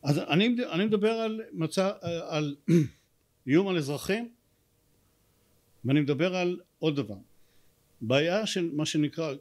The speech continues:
מצב סיום, end state, גרשון דיבר על זה, יש בעיה גדולה מאוד.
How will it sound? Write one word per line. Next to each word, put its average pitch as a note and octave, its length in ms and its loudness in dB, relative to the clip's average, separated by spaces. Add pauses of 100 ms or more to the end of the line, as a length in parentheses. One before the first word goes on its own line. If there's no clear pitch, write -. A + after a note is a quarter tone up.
(380)
מצב C3+ 300 -2
סיום, F#3+ 480 0
end F3+ 340 -2
state, G#3+ 280 2 (560)
גרשון E3 300 4
דיבר D3 280 0
על G3 100 -2
זה, G#3 220 -2 (1080)
יש E3 440 4
בעיה E3+ 460 0
גדולה E3+ 500 2
מאוד. C3 240 -2